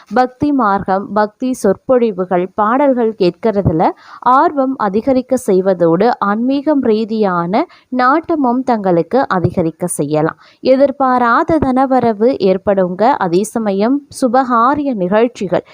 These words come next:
நடைபெறுவதற்குண்டான வாய்ப்புகளும் இருக்கப்பெறுகிறது. இந்த நேரத்தை பொறுத்த வரைக்கும்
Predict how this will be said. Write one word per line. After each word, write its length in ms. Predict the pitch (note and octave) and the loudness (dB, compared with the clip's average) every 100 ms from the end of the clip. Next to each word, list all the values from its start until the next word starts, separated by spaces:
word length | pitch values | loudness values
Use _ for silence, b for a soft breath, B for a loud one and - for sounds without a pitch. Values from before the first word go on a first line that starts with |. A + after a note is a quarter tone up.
| B B | B B
நடைபெறுவதற்குண்டான 1400 | A3+ B3 C4+ D4 D4+ C#4+ B3+ A#3+ A#3 G#3 F#3+ F3+ F#3 A3+ | 0 2 2 0 -4 -2 -2 -2 -2 -2 0 0 0 -2
வாய்ப்புகளும் 760 | F3 E3+ G#3 A#3 A#3+ G3 F3+ G#3 | -2 -2 -2 -2 0 0 0 -2
இருக்கப்பெறுகிறது. 880 | G3 F#3 - F3+ - D#3 - E3 D#3+ B B B | -2 -2 -2 -4 -6 -6 -2 -2 -4 B B B
இந்த 260 | F#3 G3+ | 0 0
நேரத்தை 460 | F#3 G3 B3+ C#4 C#4 | 2 0 0 -2 -2
பொறுத்த 400 | C4 B3 C#4 D4+ | 2 2 2 0
வரைக்கும் 540 | C4 A#3+ A3 - B3+ | 2 0 0 -2 -4